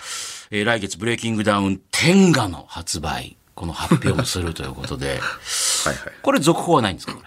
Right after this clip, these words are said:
Speaker 1: れ。
Speaker 2: まあ、特にまだない。
Speaker 1: <laughs> あ、そうですか。
Speaker 2: まだないです。
Speaker 1: あ、これまだ、あの、いつ発売かもまだ。
Speaker 2: そもそも、実はこれ、まあ、多分言っちゃいけなかったのかもしれない。
Speaker 1: そうなんですか？
Speaker 2: うん。まあまあいいっすけど。
Speaker 1: 大丈夫ですか？流れましたね、これ。流れちゃいましたね、もうね。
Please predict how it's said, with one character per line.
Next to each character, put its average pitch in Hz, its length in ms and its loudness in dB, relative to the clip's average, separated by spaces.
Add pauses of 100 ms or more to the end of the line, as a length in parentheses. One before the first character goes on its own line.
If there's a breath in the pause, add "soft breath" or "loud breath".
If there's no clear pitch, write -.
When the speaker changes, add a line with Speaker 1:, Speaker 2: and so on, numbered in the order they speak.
(140)
Speaker 1:
れ。 170 60 0
Speaker 2:
ま 214 80 6
あ、 170 40 6
特 196 240 2
に 110 100 4
ま 104 140 0
だ 85 100 -12
な 82 80 -10
い。 - 60 -2
Speaker 1:
<laughs> - 240 0
あ、 190 240 2
そ 381 80 -4
う 330 60 -2
で 226 60 -4
す - 60 -12
か。 - 160 -6
Speaker 2:
ま 135 140 0
だ 90 140 -4
な 62 100 -12
い - 40 -16
で - 40 -20
す。 - 160 -16
Speaker 1:
あ、 - 140 -2 (360 soft breath)
こ - 120 -4
れ 294 160 2
ま 254 200 2
だ、 247 220 4
あ 180 80 4
の、 185 180 -2
い 262 120 0
つ - 80 2
発 226 220 0
売 262 120 6
か 269 140 6
も 165 40 2
ま 135 120 4
だ。 98 200 -4
Speaker 2:
そ - 200 -6
も 370 100 6
そ 127 140 0
も、 98 200 0 (160)
実 - 240 4
は 302 60 8
こ - 80 4
れ、 104 80 6
ま 127 140 6
あ、 156 60 4
多 226 160 4
分 139 120 6
言 107 80 6
っ 113 60 4
ち - 160 -2
ゃ - 60 6
い - 40 2
け 185 80 4
な 254 80 4
か 202 80 4
っ - 60 0
た - 100 -4
の 78 80 -10
か 71 60 -12
も - 100 -14
し - 80 -16
れ - 60 -14
な - 20 -12
い。 - 20 2
Speaker 1:
そ 339 200 6
う - 20 4
な 311 100 6
ん 190 40 0
で 156 60 -4
す - 100 -4
か？ 92 180 -2
Speaker 2:
う - 20 -18
ん。 67 80 -16 (200)
ま 135 120 4
あ 104 40 4
ま 131 100 2
あ 110 40 4
い - 20 0
い 120 40 -2
っ - 40 -4
す - 100 -4
け - 80 -8
ど。 - 140 -20
Speaker 1:
大 294 180 4
丈 320 80 0
夫 269 40 -4
で 196 40 -4
す - 80 -4
か？ 175 160 -6
流 190 60 0 (160)
れ 302 40 4
ま 294 120 4
し - 40 -2
た - 60 4
ね、 - 80 2
こ 113 80 0
れ。 117 60 0
流 170 120 2
れ 254 80 2
ち 190 60 2
ゃ 156 40 4
い 131 40 4
ま 110 80 0
し - 40 -4
た 101 60 -2
ね、 101 60 -2
も 95 120 -2
う - 20 -4
ね。 87 240 -2